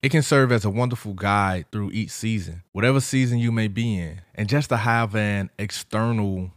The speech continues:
perspective is always good. So if you single or if you with someone, definitely grab this book because honestly, dating in today's era, it's only as hard as we make it. We can't blame social media.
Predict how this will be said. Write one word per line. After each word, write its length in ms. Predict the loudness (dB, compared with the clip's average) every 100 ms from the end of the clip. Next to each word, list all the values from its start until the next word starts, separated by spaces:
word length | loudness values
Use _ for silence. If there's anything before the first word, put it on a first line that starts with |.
| _
perspective 840 | -8 -8 -6 -2 -2 -2 -8 -10 -10
is 140 | -6
always 400 | 0 2 2 -2
good. 320 | -4 -8 -8 -10 _ -10
So 200 | -4 -4
if 140 | -2
you 200 | -4 -4
single 500 | -2 0 0 2 0
or 100 | 0
if 100 | -2
you 100 | -4
with 240 | 0 0
someone, 600 | 0 -4 -2 0 0 -2 -4 _
definitely 380 | 2 2 2 0
grab 320 | 2 2 2
this 160 | -2 -4
book 420 | 0 2 0 -2 -12 -14
because 720 | -12 -6 -2 0 0 -4 -10 _
honestly, 640 | -6 -4 -4 -6 -8 -10 -10 -4
dating 500 | 2 4 4 0 -4 -6
in 80 | -8
today's 560 | -6 -2 0 0 -2 -4
era, 500 | -4 -2 -2 -4 -6 -4
it's 140 | 0
only 240 | 2 2
as 100 | 2
hard 300 | 0 -4 -4
as 120 | -4 -6
we 120 | -6
make 280 | -6 -6 -8
it. 120 | -14 -2
We 140 | 0
can't 320 | 2 0 0
blame 320 | 0 2 2 0
social 340 | -4 -6 -6
media. 380 | -6 -6 -8